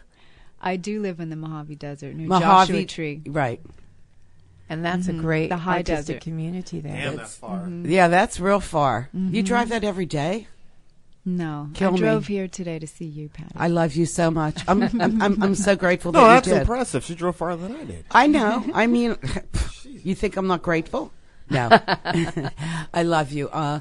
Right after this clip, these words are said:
Speaker 2: is there anything else that we have? Uh, we have a minute. You, you have a minute, my dear.
Speaker 1: Hmm.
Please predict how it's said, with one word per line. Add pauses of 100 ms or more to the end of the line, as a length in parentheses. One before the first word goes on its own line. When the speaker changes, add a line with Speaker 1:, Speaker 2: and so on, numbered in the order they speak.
(220)
Speaker 2:
is
there
anything
else
that
we
have? (140)
Uh,
we
have
a
minute.
You,
you
have
a
minute,
my
dear. (640)
Speaker 1:
Hmm.